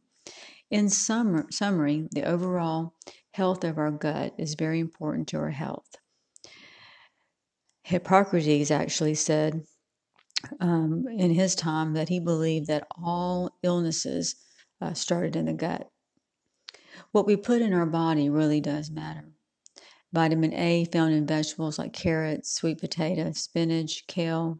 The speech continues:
broccoli, eggs regulate the growth and, and the differentiation of intestinal cells, as well as helping fight infection. Vitamin D is also very important in the intestinal barrier,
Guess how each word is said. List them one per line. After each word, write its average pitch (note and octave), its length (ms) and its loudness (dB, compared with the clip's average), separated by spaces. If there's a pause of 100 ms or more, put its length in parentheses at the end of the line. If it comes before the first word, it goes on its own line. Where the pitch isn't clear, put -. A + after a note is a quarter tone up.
broccoli, E3 640 -2
eggs E3+ 380 0
regulate F#3 400 0
the E3+ 80 -2
growth D#3+ 340 0
and, D#3 380 -2
and D#3+ 220 0
the D3+ 80 0
differentiation D#3 960 -2 (360)
of D#3+ 120 0
intestinal D#3+ 500 0
cells, D3+ 420 -2
as D#3 140 -2
well D#3+ 220 -2
as D#3 100 -4
helping F3 400 -4
fight D#3 320 -4
infection. - 640 -6 (720)
Vitamin E3+ 460 4
D E3+ 340 2
is E3 160 -2
also D3+ 360 0
very D#3+ 280 0
important D#3+ 460 -2
in D3 40 0
the D3 80 0
intestinal D3+ 500 -4
barrier, D3 460 -2